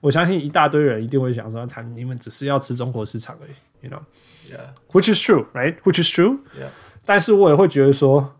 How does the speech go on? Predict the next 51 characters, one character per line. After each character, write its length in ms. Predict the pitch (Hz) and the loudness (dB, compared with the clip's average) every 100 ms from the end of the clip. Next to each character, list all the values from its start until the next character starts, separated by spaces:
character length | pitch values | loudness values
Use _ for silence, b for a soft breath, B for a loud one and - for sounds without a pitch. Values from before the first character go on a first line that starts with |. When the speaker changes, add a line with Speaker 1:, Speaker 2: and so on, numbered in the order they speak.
| _ 120 | _ 0
Speaker 1:
“Wow, 260 | 135 120 | 2 2
man, 240 | 117 113 113 | -2 -10 -10
at 140 | 120 | -4
least 280 | 143 147 - 117 117 | 0 0 -2 -10 -6
then” 120 | 123 | -4
Speaker 2:
至 60 | 127 | -4
少， 200 | 131 - | -10 -10
最 160 | - 170 | -2 -2
少 200 | - 120 | 2 0
他 180 | 127 135 | 2 0
有 160 | 123 | -2
人 160 | 110 113 | -4 -4
肯 180 | 135 113 | -8 -8
讲 200 | - 113 | -6 -8
了， 60 | - 117 | -8 -20
对 100 | - | -18
吗？ 80 | 120 - _ - | -18 -18 _ -4
Speaker 1:
对， 240 | - 262 170 | 4 4 4
就 220 | - 302 | 2 2
是 100 | 254 | 4
说， 180 | 254 226 | 2 4
哇， 340 | 254 190 151 - | 4 4 2 -4
我 140 | 185 175 | 2 4
们 240 | 180 185 - _ - - | 4 2 -6 _ -16 2
就 120 | 220 | 2
是 200 | 233 208 - _ 180 | 4 -2 -8 _ 0
亚 180 | 156 | 2
洲 160 | 165 214 | 4 6
人 100 | 190 | 6
被 120 | 208 | 4
歧 180 | - 160 | 4 0
视 80 | 170 | 2
这 100 | 196 | 4
件 100 | 175 | 4
事 140 | 165 160 | 2 -4
情， 180 | 127 | -4
竟 160 | 123 180 | -2 -2
然 260 | 110 131 139 - _ | -2 -4 -8 -16 _
可 120 | 185 | 0
以 60 | 151 | 0
大 260 | - 143 143 | 2 0 4
到 180 | 143 | 2
被 460 | 135 151 127 117 123 b b b b b | 2 0 -2 -2 -8 b b b b b
Nike 580 | 151 147 147 139 123 127 - _ _ _ _ _ _ _ _ - | 0 2 2 -2 -8 -10 -14 _ _ _ _ _ _ _ _ -8
这， 200 | 170 160 - | -4 -4 0
这 120 | 185 | 2
样 160 | 139 123 | 2 2
大 200 | 135 127 | 2 2
的 100 | 117 | 0
公 220 | 120 123 | -2 -2
司 380 | - 120 131 | -2 -2 -2